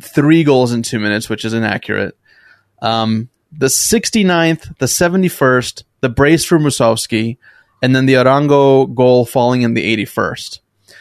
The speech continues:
So let's rewind,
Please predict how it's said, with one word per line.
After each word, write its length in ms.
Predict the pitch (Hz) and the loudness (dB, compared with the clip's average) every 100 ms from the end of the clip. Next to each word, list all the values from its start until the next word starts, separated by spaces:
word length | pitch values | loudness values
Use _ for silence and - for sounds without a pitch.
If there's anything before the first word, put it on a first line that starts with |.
| _ _ | _ _
So 200 | - 147 | -2 2
let's 600 | 147 165 175 - - - _ _ _ _ _ _ _ _ _ _ _ _ - | 4 4 2 -4 -8 -12 _ _ _ _ _ _ _ _ _ _ _ _ -2
rewind, 840 | 147 175 160 139 117 107 131 139 | 4 6 6 4 2 0 -2 -6